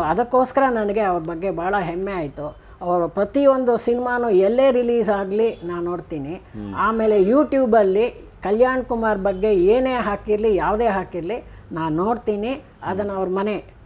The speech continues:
Speaker 1: ರೇವತಿ ತಂಗಿ ಶೀಲಾ ಅಂತಿದ್ದಾರೆ, ಅವ್ರಿಗೆ ಫಾರ್ವರ್ಡ್ ಮಾಡ್ತೀನಿ.
Speaker 2: ಹ್ಮ್, ಹ್ಮ್, ಹ್ಮ್.
Speaker 1: ಕೆಲವ್ದು ಕೆಟ್ಟ ಕೆಟ್ಟದಾಗೆಲ್ಲ ಹಾಕಿರ್ತಾರೆ, ಪಾಪ ಅವಳಿಗೆ ಸಂಕಟ ಆಗತ್ತೆ.
Speaker 2: ಹಾ.
Speaker 1: But ಎಲ್ಲ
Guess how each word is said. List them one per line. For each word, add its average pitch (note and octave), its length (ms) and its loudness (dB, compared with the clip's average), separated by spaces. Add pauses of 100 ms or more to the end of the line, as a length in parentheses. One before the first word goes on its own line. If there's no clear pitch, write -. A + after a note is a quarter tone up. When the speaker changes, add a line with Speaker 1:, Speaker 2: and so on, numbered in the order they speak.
(300)
Speaker 1:
ರೇವತಿ G#3+ 420 0
ತಂಗಿ F#3+ 340 -2
ಶೀಲಾ G#3 320 0
ಅಂತಿದ್ದಾರೆ, F3 600 -6
ಅವ್ರಿಗೆ E3+ 260 -8
ಫಾರ್ವರ್ಡ್ F#3+ 460 -4
ಮಾಡ್ತೀನಿ. C#3+ 420 -8
Speaker 2:
ಹ್ಮ್, A#2 320 -8
ಹ್ಮ್, - 0 -
ಹ್ಮ್. F#2 380 -12
Speaker 1:
ಕೆಲವ್ದು A3+ 640 4
ಕೆಟ್ಟ A3 200 -2
ಕೆಟ್ಟದಾಗೆಲ್ಲ A3+ 520 2
ಹಾಕಿರ್ತಾರೆ, G#3 600 -2
ಪಾಪ G3+ 260 -2
ಅವಳಿಗೆ F#3 280 -2
ಸಂಕಟ G3+ 260 -4
ಆಗತ್ತೆ. F#3+ 400 0
Speaker 2:
ಹಾ. A3+ 400 -8
Speaker 1:
But G#3+ 180 0
ಎಲ್ಲ A3+ 160 6